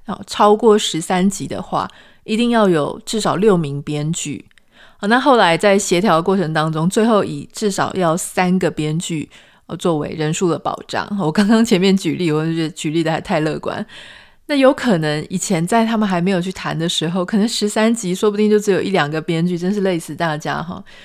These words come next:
我不太知道台湾如果说是这种长寿剧，到底是有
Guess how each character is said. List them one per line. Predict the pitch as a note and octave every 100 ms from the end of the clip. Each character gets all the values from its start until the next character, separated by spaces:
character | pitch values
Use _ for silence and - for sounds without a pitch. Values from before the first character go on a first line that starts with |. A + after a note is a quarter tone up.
| - -
我 | F#3+
不 | C#4
太 | D#4
知 | C#4+
道 | C4+
台 | - F3
湾 | D#3+ E3+ E3+
如 | E3+
果 | A3+
说 | F#3 G#3+
是 | A3
这 | G#3+
种 | F#3+ C#3+
长 | - D#3
寿 | - F3+
剧， | E3 F#3+
到 | C4 A#3
底 | D#3
是 | - F#3+
有 | D#3+ A2